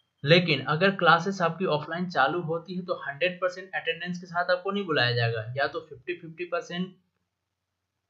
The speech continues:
attendance के साथ बुलाया जाएगा, या फिर one by third, thirty percent, थर्टी थ्री या थर्टी परसेंट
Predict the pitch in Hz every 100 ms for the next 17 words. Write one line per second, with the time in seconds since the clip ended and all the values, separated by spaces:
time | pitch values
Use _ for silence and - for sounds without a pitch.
0 | _ 139 160 165 170 175 165 170 165 165
1 | 165 170 170 185 202 - - _ 143 170
2 | 180 147 110 117 165 175 143 139 120 110
3 | 120 - - 147 151 165 151 120 117 107
4 | - 135 156 156 170 175 135 139 135 147
5 | 143 123 156